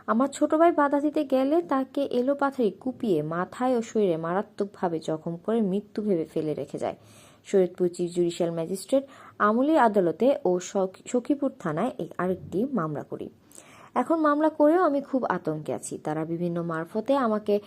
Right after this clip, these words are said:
মামলা উঠিয়ে নিতে বলছে। যদি আমি মামলা না উঠাই তবে আমাকে চিরতরে শেষ করে দিবে বলছে। এ বিষয়ে সখীপুর থানা ইনচার্জ ও মোহাম্মদ ওবায়দুল হক দৈনিক রুদ্রবার্তাকে বলেন, "আমরা মামলা নিয়েছি, একজনকে আটকও করে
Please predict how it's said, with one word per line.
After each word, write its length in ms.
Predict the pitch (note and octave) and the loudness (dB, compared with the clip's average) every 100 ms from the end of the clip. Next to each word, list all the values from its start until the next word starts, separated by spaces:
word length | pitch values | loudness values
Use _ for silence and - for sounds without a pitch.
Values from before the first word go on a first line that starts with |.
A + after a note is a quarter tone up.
| - - - | -8 -14 -2
মামলা 360 | G3+ F#3+ G3 - | 2 4 4 2
উঠিয়ে 320 | A3+ - D4 | 0 0 0
নিতে 240 | A#3 - | 2 0
বলছে। 460 | A2+ A2 - - - - - - - - - | -2 -2 -4 -6 -10 -12 -20 -20 -20 -14 -2
যদি 300 | A#3+ C#4 F4 | 0 4 4
আমি 240 | E4 D#4+ | 4 2
মামলা 340 | D4 C4+ C4+ C#4 | 2 2 2 2
না 240 | C4 C4 | 4 2
উঠাই 300 | B3+ B3+ D#4 | 0 2 2
তবে 300 | D#4+ A3 F#3+ | 4 4 6
আমাকে 380 | F3+ F3 F#3 C4+ | 2 0 0 -2
চিরতরে 540 | - C4+ C4+ A3+ - | -2 -2 0 0 -2
শেষ 300 | - - F#3+ | -4 -6 -4
করে 160 | - D#3 | -2 -2
দিবে 340 | D3+ F#3 C#4 | 0 2 2
বলছে। 440 | B3 C#3 - - - - - - - - | 2 -2 -4 -10 -14 -16 -20 -20 -6 0
এ 100 | C4 | 2
বিষয়ে 360 | C#4+ D#4 F4+ | 2 4 4
সখীপুর 420 | F4+ D4 D4 C#4+ | 4 2 0 -2
থানা 320 | D4 C4+ B3+ C4 | -4 0 0 2
ইনচার্জ 500 | A3 A3 B3 C4 A#3 | 2 2 4 2 4
ও 80 | |
মোহাম্মদ 400 | G#3 G3+ F#3+ F#3+ F#3+ - - - | 2 2 2 0 0 -6 -16 0
ওবায়দুল 440 | G#3 A#3 B3 C4 G#3 | 4 6 6 4 0
হক 220 | E3+ F#3 A3+ | 0 0 0
দৈনিক 260 | - E3+ E3+ E3+ | -2 -2 -2 -4
রুদ্রবার্তাকে 600 | E3+ E3+ E3 E3+ E3 E3+ | -2 -2 -2 -4 -4 -4
বলেন, 380 | E3+ D#3+ A3+ C4 - | 0 0 2 0 -2
"আমরা 360 | F3 E3+ F3 F3+ - - | -2 0 -2 -4 -14 -8
মামলা 400 | G3 G3+ G#3 A3+ | 0 4 4 2
নিয়েছি, 500 | C#4 G#3+ C3 - C#4 F4+ - _ _ | 2 2 0 -2 0 0 -4 _ _
একজনকে 520 | - A3+ A3+ D#4 E4+ F4+ | 0 2 2 -2 0 2
আটকও 440 | D#4+ B3 C#4 C#4+ | 2 2 2 2
করে 380 | C#4 G3+ F#3 | 4 4 6